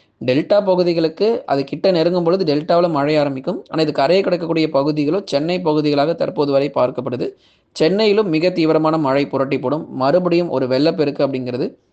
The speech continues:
கண்டிப்பாக எதிர்பார்க்கலாம். கடந்த வருஷம் நமக்கு மிச்சங் புயல்னால டிசம்பர் முதல் வாரத்திலே நமக்கு சென்னையில வெள்ளப்பெருக்கு ஏற்பட்டதை பார்த்தோம். ஆனா இந்த வருஷம் கொஞ்சம் தாமதமாகி, அ, இந்த டிசம்பர் இறுதியில இப்படிப்பட்ட காலகட்டங்கள்ல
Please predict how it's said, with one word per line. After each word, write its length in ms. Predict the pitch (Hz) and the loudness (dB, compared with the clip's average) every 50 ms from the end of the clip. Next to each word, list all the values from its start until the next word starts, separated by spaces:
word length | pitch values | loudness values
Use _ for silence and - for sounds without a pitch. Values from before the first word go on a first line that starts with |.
| _ _ | _ _
கண்டிப்பாக 640 | - - 131 135 151 165 175 - - 143 135 131 139 | -4 -2 0 0 2 2 0 2 2 2 0 0 0
எதிர்பார்க்கலாம். 720 | 147 - - 123 127 135 - - 117 117 120 - 110 - - _ _ _ _ _ _ _ _ _ | -4 -6 -6 -6 -6 -6 -4 -4 -4 -4 -4 -8 -14 -16 -18 _ _ _ _ _ _ _ _ _
கடந்த 360 | - 151 156 180 202 220 214 | -2 0 2 2 4 4 4
வருஷம் 340 | 196 190 185 180 185 202 196 | 4 4 2 2 0 0 -2
நமக்கு 160 | 185 160 151 | 0 0 0
மிச்சங் 400 | 143 151 156 156 - 214 214 214 | -2 -2 -2 -2 -2 -2 -2 -2
புயல்னால 460 | 196 185 165 165 160 156 156 160 180 170 | -2 0 0 2 2 2 2 2 0 0
டிசம்பர் 400 | 156 151 151 - 170 175 170 160 | 0 -2 -2 0 0 0 2 2
முதல் 300 | 143 147 151 185 196 196 | 2 2 2 2 4 4
வாரத்திலே 440 | 170 165 160 160 156 160 156 170 | 4 2 2 2 0 0 0 0
நமக்கு 240 | 180 175 156 139 143 - | 0 0 -2 -4 -4 -4
சென்னையில 360 | - 135 139 151 151 156 143 | -4 -2 0 0 2 2 2
வெள்ளப்பெருக்கு 480 | 135 135 143 151 143 151 143 139 139 | 2 2 2 2 0 0 -2 -2 0
ஏற்பட்டதை 420 | 131 131 135 135 - 123 131 123 120 | -2 -2 -2 -2 -4 -4 -4 -4 -4
பார்த்தோம். 460 | - 127 123 - - 151 - - - _ _ _ _ _ _ _ | -2 -4 -4 -2 -4 -6 -6 -6 -10 _ _ _ _ _ _ _
ஆனா 160 | - 165 180 | -4 0 2
இந்த 260 | 185 180 190 196 208 190 | 2 2 4 4 4 4
வருஷம் 320 | 185 175 170 170 202 185 | 4 2 2 0 -2 -2
கொஞ்சம் 220 | 180 160 156 147 | 0 0 0 0
தாமதமாகி, 800 | 143 143 143 151 160 165 156 156 151 139 131 131 139 175 202 320 - _ _ - | 0 0 0 0 0 0 0 0 0 0 -2 -2 -4 -8 -8 -10 -14 _ _ -4
அ, 80 | 127 131 | -2 -2
இந்த 140 | 131 127 127 | 0 0 -2
டிசம்பர் 440 | 123 135 135 - 160 151 147 139 131 | -2 -2 -2 -2 0 0 0 0 0
இறுதியில 580 | 127 131 143 151 147 143 139 131 131 131 120 - - _ _ _ _ _ _ _ _ _ _ _ _ _ _ - | 0 0 0 0 0 0 0 0 0 -2 -2 -4 -8 _ _ _ _ _ _ _ _ _ _ _ _ _ _ -6
இப்படிப்பட்ட 460 | - 143 143 - 175 170 165 151 151 | -6 -6 -4 -2 -2 0 0 2 0
காலகட்டங்கள்ல 720 | 139 131 135 135 143 139 139 127 123 123 123 123 143 - | 2 2 2 2 2 0 -2 -4 -4 -4 -4 -2 -2 -4